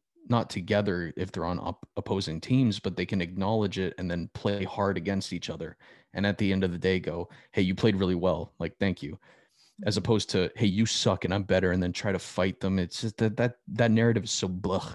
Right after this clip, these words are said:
Speaker 1: to me. I love when people show respect. And
Speaker 2: Mm-hmm.
Speaker 1: to, if I, to, to clarify, like,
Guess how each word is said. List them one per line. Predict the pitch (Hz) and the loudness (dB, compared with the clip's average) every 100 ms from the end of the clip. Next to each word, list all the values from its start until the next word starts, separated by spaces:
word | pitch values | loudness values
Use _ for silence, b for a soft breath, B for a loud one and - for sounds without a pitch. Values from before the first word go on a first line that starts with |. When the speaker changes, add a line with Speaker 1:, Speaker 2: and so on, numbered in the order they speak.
| - | -6
Speaker 1:
to | 95 | -4
me. | 90 B B B - | -4 B B B -2
I | 107 | 2
love | 113 110 | 4 4
when | 107 | 2
people | - 101 90 | 2 -2 0
show | - 92 | 0 0
respect. | 85 - - 90 - - b b b b - | 0 -4 -2 -2 -2 -16 b b b b 4
And | 127 131 | 6 6
Speaker 2:
Mm-hmm. | 123 165 180 - | 2 -8 -12 -10
Speaker 1:
to, | 117 - - - _ _ | -10 -10 -18 -20 _ _
if | 107 - 107 - | -6 -2 -2 -2
I, | - 98 | -4 -6
to, | - 120 - _ _ _ | -2 -2 -2 _ _ _
to | - | -12
clarify, | - - 120 110 95 90 | -4 2 2 4 2 2
like, | 92 | 0